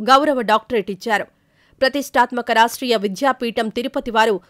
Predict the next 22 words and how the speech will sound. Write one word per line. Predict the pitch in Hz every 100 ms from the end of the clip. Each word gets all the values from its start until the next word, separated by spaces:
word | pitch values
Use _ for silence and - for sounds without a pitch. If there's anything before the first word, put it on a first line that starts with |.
| _ _
రెండు | - 320
వేల | 403 320
ఒకటిలో | 233 233 254 233 233
సాహిత్యంలో | 269 247 269 - 233 220
డాక్టరేట్ | 214 220 240 - 233 208
అయిన | 208 214 180 -
వాచస్పతి | 226 277 302 - 240 226
పట్టాను | - 208 - 277 262
ప్రదానం | 214 208 220 196 196
చేశారు. | 190 226 208 - _ _ _ _ _
డాక్టర్ | 220 285 - 294 247
పిన్నమనేని | 285 339 302 254 226 214 -
and | 233
శ్రీమతి | 220 - 254 247 220
సీతాదేవి | - 254 247 240 202 208 208
ఫౌండేషన్ | 226 226 233 233 -
ఆధ్వర్యంలో | 220 208 214 226 214 220 311 - _ _ -
ఇరవై | 302 370 359
ఆరవ | 277 226 226
వార్షిక | 214 220 285 247
ప్రధానోత్సవ | 226 214 233 277 240 254 220
కార్యక్రమంలో | 226 202 214 233 214 226 202